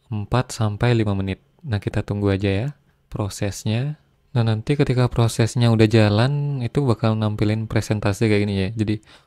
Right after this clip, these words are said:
processing ini, jalan dua puluh empat persen, dua puluh lima persen, tiga puluh persen, dan seterusnya kita tunggu ini. Jadi, karena tadi videoku itu sepuluh detik ya kan, tiga puluh F P S.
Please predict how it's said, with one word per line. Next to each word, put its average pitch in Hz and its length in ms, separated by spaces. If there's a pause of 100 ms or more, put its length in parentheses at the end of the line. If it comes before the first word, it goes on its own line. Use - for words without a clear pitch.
processing 117 880
ini, 98 320 (240)
jalan 104 520
dua 107 160
puluh 110 200
empat 110 280
persen, 113 320
dua 110 80
puluh 110 240
lima 110 80
persen, 110 560 (400)
tiga 113 240
puluh 113 160
persen, 110 400
dan 107 160
seterusnya 110 480
kita 107 240
tunggu 104 320
ini. 98 240 (400)
Jadi, 120 100
karena 117 300
tadi 110 640
videoku 110 500
itu 113 220
sepuluh 113 320
detik 110 400
ya 107 80
kan, 113 240 (400)
tiga 110 240
puluh 110 240
F 101 80
P 107 160
S. - 560